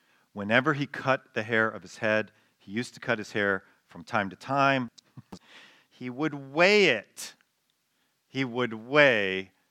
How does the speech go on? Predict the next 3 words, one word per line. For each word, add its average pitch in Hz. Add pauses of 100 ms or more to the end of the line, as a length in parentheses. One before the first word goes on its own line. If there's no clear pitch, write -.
his 101
hair. 92 (240)
<laughs> -